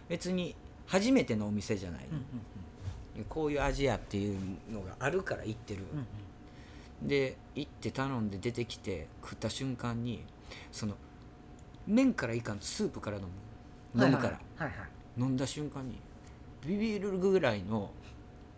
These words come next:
Speaker 1: あの、塩味。
Speaker 2: へー。
Speaker 1: で、え？
Speaker 2: い、いつもと違うってことですか？
Speaker 1: うん、だから、「え、大将、ちょっと今日調子悪いんちゃいます？」
Speaker 2: へー。
Speaker 1: みたいな。
Speaker 2: あ、そんなに？
Speaker 1: で、なんか、言うのも変やん。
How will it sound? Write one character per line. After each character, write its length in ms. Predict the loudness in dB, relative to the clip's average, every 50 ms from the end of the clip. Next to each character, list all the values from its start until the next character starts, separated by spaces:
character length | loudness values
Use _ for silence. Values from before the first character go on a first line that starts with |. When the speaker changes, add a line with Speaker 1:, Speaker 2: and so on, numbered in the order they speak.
| -18 -16 -16 -14 -8
Speaker 1:
あ 160 | -4 -2 0
の、 160 | 0 0 -2 -2 0 2
塩 280 | 4 4 4 6 4
味。 140 | 4 4 2 0 -8 -18 -18 -18 -14 0 6
Speaker 2:
へ 760 | 10 12 12 12 12 12 12 12 12 12 12 12 10 6 0 -6 -6 0
ー。 20 |
Speaker 1:
で、 220 | 2 2 2 2 0 -6 -14 -16 -16 -10 -4 -2
え？ 120 | -2 -2 -2 -6 -14 -18 -18 -18 -16 -16 -16 -16 -16 -16 -16 -16 -16 -16 -16 -18 -18 -14 -8 -6 -6 -6 -6 -8 -14 -6 -2
Speaker 2:
い、 60 | -2
い 40 | 0
つ 140 | 2 4 6
も 100 | 6 6
と 220 | 6 4 2 2
違 0 |
う 320 | 2 4 6 8 8 8 6
っ 20 |
て 100 | 4 -2
こ 60 | -4
と 0 |
で 120 | -2 0 2
す 60 | 4
か？ 20 |
Speaker 1:
う 0 |
ん、 140 | 4 6 6
だ 120 | 4 4 4
か 80 | 2
ら、 60 | 2 0 -2 -6 -12 -6 -2
「え、 160 | -2 -2 -2 -4 -12 -14 -10 -6
大 200 | -2 0 0 0
将、 360 | 0 0 0 0 0 -2 -6 -8 -12 -16 -16 -16 -16 -16 -16 -16 -16 -16 -16 -16 -16 -16 -16 -16 -16 -14
ち 180 | -12 -10 -8 -8
ょ 20 |
っ 40 | -4
と 40 | -2
今 100 | -2 -2
日 40 | 0
調 160 | 0 0 0
子 140 | 2 2 0
悪 160 | 0 0 0
い 60 | 0
ん 60 | -2
ち 120 | -2 -2 -2
ゃ 40 | -2
い 40 |
ま 140 | 0 -2 -2
す？」 160 | -4 -4 -2 2
Speaker 2:
へ 0 |
ー。 20 |
Speaker 1:
み 80 | 4 4 4
た 60 | 6
い 40 | 8
な。 80 | 8
Speaker 2:
あ、 60 | 6
そ 200 | 6 6 4 2
ん 200 | 4 4 6 8
な 100 | 10 10
に？ 180 | 10 10 10 6 2 -4 -16 -18 -18 -16 -16 -16 -16 -12 -8
Speaker 1:
で、 520 | -4 0 0 2 2 2 0 0 0 0 0
な 80 | 0
ん 120 | 0 0 -2
か、 260 | -2 -2 -4 -4 -4 -6 -10 -14 -16 -6 4
言 260 | 8 12 12 12 12
う 80 | 12 12
の 100 | 10 8
も 160 | 8 6 4
変 320 | 4 4 2 2 2 2
や 100 | 0
ん。 20 | -2